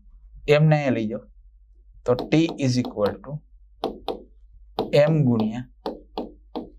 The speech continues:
વી ઈ સ્ક્વેર by થ્રી આર. It's okay? ચાલો, તો એમ કેટલું આવશે? એમ આપેલું છે બે,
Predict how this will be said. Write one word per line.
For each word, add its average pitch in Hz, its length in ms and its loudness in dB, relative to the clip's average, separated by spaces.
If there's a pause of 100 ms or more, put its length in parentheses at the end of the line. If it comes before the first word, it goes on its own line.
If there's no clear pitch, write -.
વી 127 300 2
ઈ 156 60 4
સ્ક્વેર 113 400 -2
by 104 260 0 (380)
થ્રી 120 260 2
આર. 90 140 -2 (800)
It's 117 220 0
okay? 196 180 0 (1500)
ચાલો, - 300 0 (840)
તો - 180 2
એમ 151 240 2
કેટલું 160 320 0
આવશે? - 580 -4
એમ 139 120 4
આપેલું 139 400 0
છે 139 160 -2
બે, 131 420 0